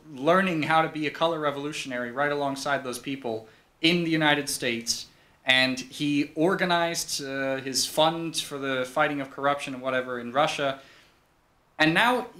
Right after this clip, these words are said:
he, we're not even hearing a-, about him at all, like you said, Noor. And he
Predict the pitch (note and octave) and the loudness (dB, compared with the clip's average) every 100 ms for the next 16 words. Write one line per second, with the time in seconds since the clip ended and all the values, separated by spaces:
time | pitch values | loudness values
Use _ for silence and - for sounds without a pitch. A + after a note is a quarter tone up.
0 | - - F3+ G#3+ - F3+ A3+ A3+ G#3+ G3 | -20 -2 0 0 -2 -2 2 2 0 -2
1 | G3 G#3 E3 D3 C#3 C#3+ C#3 C3+ C3 E3+ | 0 0 -2 -2 -2 0 0 0 0 2
2 | C3 B2+ C3+ C#3 B2 E3+ C#3 A#2 A2+ A2+ | 2 0 -4 -4 -2 -2 -4 -6 -8 -10
3 | - _ _ C3+ C#3 C#3 F#3+ G3 F#3 | -12 _ _ 2 2 2 -4 -6 -8